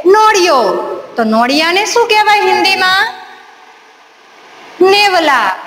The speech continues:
એને શું કહેવાય? નેવલા.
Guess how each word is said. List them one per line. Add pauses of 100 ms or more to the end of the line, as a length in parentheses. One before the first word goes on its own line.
એને
શું
કહેવાય? (720)
નેવલા.